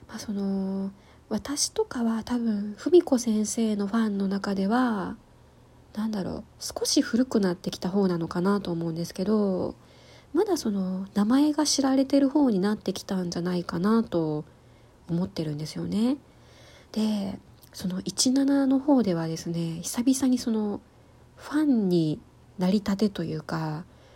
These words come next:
フォロワーさんになったばっかりの逆の立場っていうのを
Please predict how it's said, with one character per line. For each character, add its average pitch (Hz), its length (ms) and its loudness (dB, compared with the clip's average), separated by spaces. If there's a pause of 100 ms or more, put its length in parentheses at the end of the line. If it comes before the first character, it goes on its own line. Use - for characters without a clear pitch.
(120)
フ - 140 0
ォ - 20 4
ロ 240 140 2
ワ 254 100 4 (180)
ー 247 40 -4
さ 240 260 -4
ん 226 180 -2
に 226 140 2
な 254 140 4
っ - 20 -2
た 214 200 -6
ば 180 120 0
っ - 100 -6
か 202 140 0
り 185 120 0
の 170 380 0
逆 - 300 -4
の 269 100 4
立 285 280 0
場 170 120 -2
っ 160 40 -8
て - 160 -10
い 170 40 -2
う 170 80 -2
の 160 380 0
を 143 100 -4